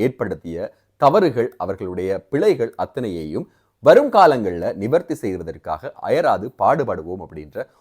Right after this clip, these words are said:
ஒரு விஷயத்தை அவர் ஊடகங்களுக்கு தெரிவிச்சிருந்தார். நீண்டகால ஆட்சி மக்களினுடைய விருப்பம் இல்லாமல், மக்களுடைய மனதை வெல்லாமல் இருந்தால் எப்படியான முடிவுகளுக்கு கொண்டு வரும், எந்த மாதிரியான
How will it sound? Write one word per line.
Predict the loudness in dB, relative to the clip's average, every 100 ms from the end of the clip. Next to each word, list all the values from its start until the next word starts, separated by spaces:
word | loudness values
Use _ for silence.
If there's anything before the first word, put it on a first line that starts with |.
| _
ஒரு | -10 -10
விஷயத்தை | -10 -10 -8 -8 -8
அவர் | -8 -10 -12 -12
ஊடகங்களுக்கு | -10 -12 -16 -18 -20 -18
தெரிவிச்சிருந்தார். | -16 -16 -18 -18 -14 -12 -14 _ _ _ -2
நீண்டகால | 2 4 4 6 6 6 6
ஆட்சி | 4 4 -6 -12 -6 -4
மக்களினுடைய | -2 -2 -2 0 0 -2 -4 -6
விருப்பம் | -4 -4 -4 -8 -8 -8
இல்லாமல், | -6 -8 -10 -12 -12
மக்களுடைய | -10 -6 -4 -4 -6 -8 -8
மனதை | -8 -6 -6 -6
வெல்லாமல் | -6 -6 -8 -14
இருந்தால் | -16 -10 -10 -10 _ _ 2
எப்படியான | 2 4 4 2 2 -2
முடிவுகளுக்கு | -2 -2 -2 -4 -8 -8
கொண்டு | -6 -6
வரும், | -8 -12 -10 -8
எந்த | -4 -4
மாதிரியான | -4 -4